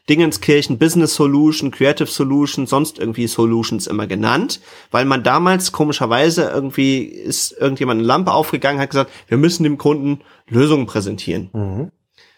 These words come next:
Speaker 1: Aber die Gefahr ist natürlich, wenn ich anfange, nur Lösungen zu präsentieren,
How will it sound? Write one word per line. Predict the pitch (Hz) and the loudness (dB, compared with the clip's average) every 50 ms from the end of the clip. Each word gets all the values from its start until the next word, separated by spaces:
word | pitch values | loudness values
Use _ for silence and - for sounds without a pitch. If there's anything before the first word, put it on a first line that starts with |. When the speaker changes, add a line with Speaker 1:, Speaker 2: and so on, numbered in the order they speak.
| _ _ _ _ _ - | _ _ _ _ _ -4
Speaker 1:
Aber | 120 123 127 135 | -2 -2 -2 0
die | 131 123 | -2 -2
Gefahr | 120 113 - 139 156 196 202 151 | -4 -4 -2 -2 0 0 2 0
ist | 123 117 | 0 -2
natürlich, | - 120 113 - - 120 123 147 170 190 185 - _ _ _ _ - | -2 -4 -4 -2 -2 0 2 2 2 0 0 -4 _ _ _ _ -6
wenn | 131 131 | -6 -6
ich | 135 127 - | -4 -4 -6
anfange, | 104 143 139 - - 139 131 | -6 -6 -6 -6 -8 -6 -4
nur | 123 117 120 | -4 -2 0
Lösungen | 151 190 196 175 139 117 | 2 2 2 0 -2 -4
zu | 107 - 117 | -6 -10 -10
präsentieren, | - - 123 113 117 110 110 - - 120 117 120 135 151 165 - | -10 -8 -8 -8 -8 -8 -10 -8 -6 -4 -2 -2 -2 -4 -8 -12